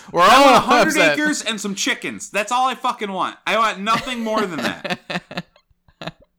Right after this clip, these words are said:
Speaker 1: So you, you know no one's gonna be investigated in this, and that Guardian Against Pandem-, or, uh, yeah, Pandemic Organization's not gonna get
Speaker 2: Nope.
Speaker 1: investigated because Sam Bankman-Fried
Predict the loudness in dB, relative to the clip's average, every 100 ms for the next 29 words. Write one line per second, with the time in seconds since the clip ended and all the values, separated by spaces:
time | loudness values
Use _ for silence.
0 | _ -20 -20 -4 0 0 -2 -8 -8 -12
1 | _ -10 -6 0 4 4 4 0 0 2
2 | 2 -2 -4 -4 -4 -2 -2 -2 -4 -6
3 | -8 -10 -10 -10 -14 _ _ -8 -4 -2
4 | -2 0 0 0 -4 -4 -4 -6 -10 -8
5 | -4 -2 -4 -6 -4 -2 -2 0 -2 -4
6 | -8 _ -4 -4 -4 -6 -4 -6 -6 -6
7 | -8 -8 -8 -10 -10 -12 -10 -6 -6 -6
8 | -8 -8 -6 -6 -4 -2 -4 -8 -14 _
9 | _ _ -16 -6 -2 -4 -6 -10 -6 -6
10 | -6 -6 -6 -8 -6 -2 0 0 -6